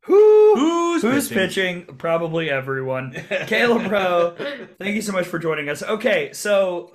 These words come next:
Speaker 1: give everybody the rundown. What, what's the desk sitch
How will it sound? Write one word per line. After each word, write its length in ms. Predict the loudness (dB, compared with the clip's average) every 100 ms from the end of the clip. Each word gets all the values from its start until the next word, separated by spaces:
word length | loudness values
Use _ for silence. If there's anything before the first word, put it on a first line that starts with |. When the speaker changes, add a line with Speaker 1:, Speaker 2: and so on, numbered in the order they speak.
| -10
Speaker 1:
give 180 | -8 -4
everybody 420 | -2 -2 -2 -4
the 100 | -4
rundown. 720 | -4 -4 -6 -6 -6 -10 -14 _
What, 320 | -10 -8 -4
what's 240 | -4 -4 -6
the 160 | -8
desk 560 | -4 0 0 -2 -10 -14
sitch 680 | -8 -4 -2 -2 -2 -6 -12